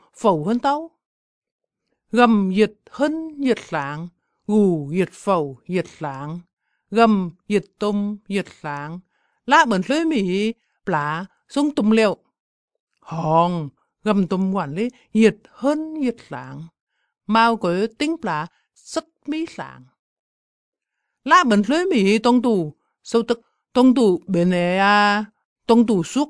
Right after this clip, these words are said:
lẹn à, tông tù dần à, tông tù nguồn à, sâu lưới mì quần à, xuống gãi liêu. Phan chính cân hở lưới mì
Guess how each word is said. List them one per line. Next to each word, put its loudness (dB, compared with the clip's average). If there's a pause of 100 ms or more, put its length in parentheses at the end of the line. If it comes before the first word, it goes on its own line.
lẹn -4
à, 2 (500)
tông 4
tù 0
dần -2
à, 2 (420)
tông 0
tù 0
nguồn 2
à, -2 (480)
sâu 0
lưới 0
mì 2
quần 2
à, 0 (300)
xuống -2
gãi -2
liêu. 2 (880)
Phan 4
chính 4
cân 2
hở 0
lưới 0
mì 2